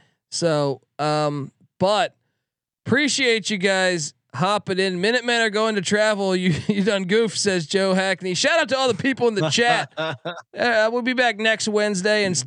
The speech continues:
Speaker 1: and check out all of our, our college football previews as we, uh, continue to go through all hundred thirty-one teams with a solo podcast, reaching every team in the land. Subscribe on YouTube.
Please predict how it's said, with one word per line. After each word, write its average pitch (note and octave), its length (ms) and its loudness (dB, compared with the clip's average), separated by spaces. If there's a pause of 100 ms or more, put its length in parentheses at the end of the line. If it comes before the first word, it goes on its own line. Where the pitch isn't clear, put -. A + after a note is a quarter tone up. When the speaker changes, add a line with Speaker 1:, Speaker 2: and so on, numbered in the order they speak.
Speaker 1:
and F#3+ 160 0
check A#3 200 -2
out B3 100 2
all G#3 160 2
of F3+ 120 -2
our, D#3+ 120 -2 (100)
our D#3 200 0
college E3+ 380 0
football F3 320 -2
previews D#3 580 0
as C#3 200 0
we, D3 260 0
uh, C3+ 260 0
continue E3 460 -2
to C3 80 -2
go C#3 200 0
through C3+ 220 -4
all D#3+ 260 0
hundred C#3+ 280 -2
thirty-one C#3+ 420 -2
teams D#3+ 240 -2
with C#3+ 120 -2
a - 40 -10
solo F#3+ 440 2
podcast, F#3+ 600 -2
reaching G3+ 300 -2
every F3 160 0
team F#3+ 200 -2
in F3+ 60 -2
the D#3+ 80 0
land. F3 300 0 (280)
Subscribe E4 520 0
on D#4+ 160 2
YouTube. D4+ 720 0